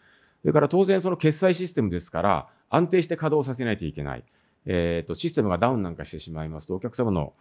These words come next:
えーと、機会を損失することになりますんで、これが安定稼働させることがお客様の収益、ないしは私どもの収益にも、えー、結びついてくるというところが二つ目。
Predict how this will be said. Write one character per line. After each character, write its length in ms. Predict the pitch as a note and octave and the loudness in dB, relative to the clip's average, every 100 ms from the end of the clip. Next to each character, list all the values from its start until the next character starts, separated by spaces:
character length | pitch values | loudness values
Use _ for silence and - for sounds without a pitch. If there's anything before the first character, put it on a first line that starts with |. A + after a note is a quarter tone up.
| _ _ | _ _
え 160 | D#2 D#2+ | -2 -2
ー 40 | |
と、 80 | D#2 | -2
機 120 | - | 0
会 120 | A2+ | 2
を 60 | F2 | 2
損 200 | - G#2 | 0 -8
失 120 | G#2 | -10
す 80 | - | -12
る 40 | G2+ | -10
こ 80 | |
と 100 | F#2+ | -8
に 80 | F2 | -8
な 80 | D2+ | -8
り 60 | D2+ | -10
ま 120 | C#2+ | -12
す 140 | - | -16
ん 120 | C#2+ | -8
で、 260 | F2+ E2+ - | -2 -2 -4
こ 60 | C#3 | -2
れ 80 | D#3 | 0
が 100 | D3 | 2
安 100 | C#3+ | 0
定 120 | D3+ | 0
稼 100 | C#3+ | 2
働 140 | C3+ | 2
さ 80 | G#2+ | 0
せ 120 | G2 | -6
る 60 | A2 | -8
こ 100 | A2+ | -6
と 100 | D3+ | 0
が 100 | B2 | 0
お 60 | G2+ | 0
客 160 | G2+ | -6
様 160 | C3 B2+ | -6 -6
の 60 | |
収 280 | E2+ G#2 F#2+ | -6 -4 -4
益、 120 | E2 F#2+ | -4 -4
な 140 | C3 | -4
い 40 | |
し 100 | B2+ | 0
は 160 | F3 F2+ | 0 0
私 160 | - - | -6 -10
ど 60 | D#3 | -6
も 60 | |
の 60 | B2+ | -6
収 200 | - F2+ | -4 -6
益 120 | F#2 | -4
に 100 | C#3+ | -2
も、 220 | D3 C#2+ _ _ _ _ | -2 -2 _ _ _ _
え 60 | E2+ | -8
ー、 40 | |
結 200 | E2+ F2 | -8 -8
び 80 | F2 | -12
つ 100 | F#2 | -12
い 60 | |
て 100 | D2+ | -10
く 80 | F2+ | -8
る 80 | B2+ | -4
と 60 | A2+ | -2
い 60 | |
う 40 | G#2 | -2
と 80 | |
こ 80 | A#2 | -4
ろ 60 | A2 | -4
が 60 | |
二 160 | - C#2+ | -6 -14
つ 160 | - D2 | -14 -12
目。 180 | C#2 | -14